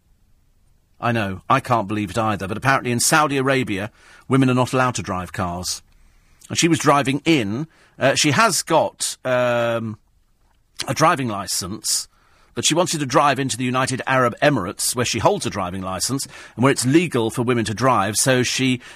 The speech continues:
came in from the Saudi capital, Riyadh, but had her passport confiscated and had to sleep in the car before being arrested and taken for interrogation,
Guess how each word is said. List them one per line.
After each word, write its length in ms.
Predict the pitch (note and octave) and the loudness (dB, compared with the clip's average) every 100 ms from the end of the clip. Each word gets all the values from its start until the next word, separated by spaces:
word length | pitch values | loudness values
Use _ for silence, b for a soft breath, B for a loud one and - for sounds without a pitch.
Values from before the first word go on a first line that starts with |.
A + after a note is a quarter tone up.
| B | B
came 240 | F3 F3+ | 2 4
in 140 | E3 B2+ | 2 -2
from 120 | B2 | -4
the 80 | B2 | -4
Saudi 340 | - C#3 A#2+ | 0 0 -2
capital, 380 | A2 B2+ A#2+ A#2 | -4 -4 -2 -2
Riyadh, 540 | A2+ D#3 B2+ E2+ G2+ | 2 2 2 -2 -8
but 100 | A#2 | -6
had 160 | G#2+ B2+ | -2 0
her 80 | B2+ | 0
passport 460 | D3+ E3+ - A#2 | 0 0 0 -4
confiscated 720 | - C3+ A2+ - F#2+ D#2+ A2+ - B B | -2 -2 -2 -4 -4 -4 -8 -8 B B
and 60 | A#2+ | 0
had 100 | C3+ | 2
to 80 | C#3 | 2
sleep 240 | F3 E3 | 2 2
in 80 | C#3+ | 0
the 80 | A#2+ | 0
car 240 | D3 B2 | 2 2
before 240 | G#2 C#3+ | 2 0
being 160 | B2+ C3+ | 0 0
arrested 420 | C3 D3 - F2+ | 2 2 2 -4
and 120 | G2+ | -4
taken 300 | A2+ B2+ D3 | -2 -2 -2
for 100 | C#3 | 0
interrogation, 760 | D3+ E3+ - G#3 C4 - C#4 | 2 4 4 2 2 2 0